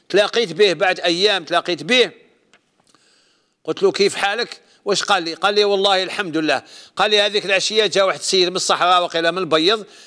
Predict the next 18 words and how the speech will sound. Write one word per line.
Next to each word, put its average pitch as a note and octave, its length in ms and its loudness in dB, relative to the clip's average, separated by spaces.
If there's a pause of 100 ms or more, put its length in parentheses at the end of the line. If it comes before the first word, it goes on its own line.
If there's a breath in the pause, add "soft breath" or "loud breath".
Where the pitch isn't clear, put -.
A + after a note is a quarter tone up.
(140 loud breath)
باش F3 180 0
يدير G3 260 2
عملية G3 420 2
جراحية F#3 580 0
في F3 180 -2
المستشفى F3+ 520 -2
في F3 120 -2
وهران". F#3+ 440 2 (400 loud breath)
قال B3+ 140 2
لي: B3+ 120 -4
"جا A3+ 160 -2
سقساني". G#3+ 560 -2 (340)
قال B3 180 2
لي: B3 100 4
"عرف A#3 280 2
بلي A#3+ 200 2
ربي B3+ 260 0
بعثهولي". A#3 540 2